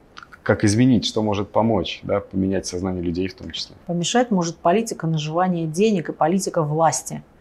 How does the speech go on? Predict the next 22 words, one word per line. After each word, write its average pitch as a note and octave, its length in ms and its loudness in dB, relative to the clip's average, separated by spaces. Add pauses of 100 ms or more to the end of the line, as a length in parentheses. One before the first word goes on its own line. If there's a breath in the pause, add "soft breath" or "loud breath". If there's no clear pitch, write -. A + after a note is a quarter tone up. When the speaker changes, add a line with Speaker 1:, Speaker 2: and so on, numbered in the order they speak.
(520 soft breath)
Speaker 2:
Вот, E3 340 0 (420 loud breath)
не F#3+ 140 2
будем E3+ 300 2
говорить D#3 420 0
о D#3 40 -6
некоторых D#3 420 -6
странах, G#3+ 480 2
которые F3+ 440 -2
мечтают E3 520 0
быть E3 360 -4 (400 soft breath)
у E3 120 0
руля F#3+ 440 6
и D#3 120 0
чтобы D#3+ 280 -4
весь F3 220 -4
мир G3+ 220 6
был E3 220 2
им F#3 120 4
подвластен. E3 800 2
Вот D#3 200 -6
это A3 180 0
страшно. D#3 680 0